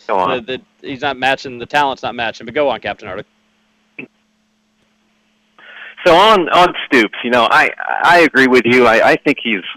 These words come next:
Speaker 1: you know, a great guy, uh, good for the program, all the, all, all these, you know, the ancillary stuff. But I don't think he's a,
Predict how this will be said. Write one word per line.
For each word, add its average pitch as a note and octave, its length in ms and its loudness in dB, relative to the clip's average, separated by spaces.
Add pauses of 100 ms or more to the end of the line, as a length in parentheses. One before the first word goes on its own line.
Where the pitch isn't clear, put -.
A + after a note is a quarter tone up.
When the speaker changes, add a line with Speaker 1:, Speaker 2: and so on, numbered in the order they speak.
Speaker 1:
you G#2 120 -16
know, G#2 180 -4
a F#2 100 -2
great B2+ 300 2
guy, G#2+ 480 2 (600)
uh, G2 380 2
good C3 200 2
for C3+ 100 0
the - 80 0
program, A#2 720 0 (720)
all D#3 300 6
the, A2+ 240 6 (260)
all, A#2+ 200 4
all F3+ 160 4
these, D#3+ 180 4 (100)
you C3+ 120 -10
know, A#2+ 80 2
the A2 180 -2
ancillary G#2+ 560 2
stuff. G#2+ 260 0
But A2+ 100 0
I B2+ 60 2
don't F#3+ 220 0
think F3+ 180 -2
he's B2 220 -4
a, F#2 280 0